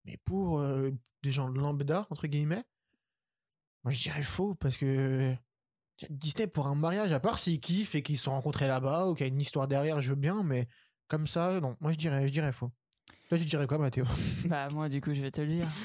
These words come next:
Speaker 2: Moi, je dirais vrai.
Speaker 1: Oh,
Speaker 2: Alors,
Speaker 1: putain.
Speaker 2: non, cette news, elle est vraie. Alors, j'ai été vachement étonné. Donc, euh, c'est, euh, dans, dans la news, elle parle, la news parle d'un TikTok qui parle de l'événement. Ok.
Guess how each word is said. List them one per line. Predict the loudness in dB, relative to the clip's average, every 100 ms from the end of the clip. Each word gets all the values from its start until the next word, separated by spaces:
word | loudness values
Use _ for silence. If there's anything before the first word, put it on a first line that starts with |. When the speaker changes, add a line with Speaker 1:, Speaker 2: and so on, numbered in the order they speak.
| -4
Speaker 2:
Moi, | -4
je | -2
dirais | -2 -2 -2
vrai. | -2 -4 -6 -12 _ -4
Speaker 1:
Oh, |
Speaker 2:
Alors, | 0 2 2 2 2 2 2 2 2 0 0
Speaker 1:
putain. | 0 0 2 0 -2
Speaker 2:
non, | 0 0
cette | 0
news, | -2 -2
elle | 0
est | 0
vraie. | 0 -2 -6 _ _ _
Alors, | -4 -2 -2 -6 _ _ -6
j'ai | -2 -2
été | -2 -4 -4
vachement | -4 -4 -2 -4
étonné. | -2 -2 -2
Donc, | -2 -4 -6 -16 -20 -8 -2
euh, | -2
c'est, | 0 -2 -2
euh, | -2
dans, | -2 -4 -4
dans | -4 -2 -2
la | -2
news, | -2 0 -2
elle | -2
parle, | -4 -2
la | -2 -2
news | -2 -4
parle | -4 -4 -4 _ -14
d'un | -4 -2 0
TikTok | -2 -2 -4 -6 -10
qui | -6 0
parle | 0 -2 -2
de | -2
l'événement. | 0 -2 -4 -4 -8 _ -6
Ok. | -2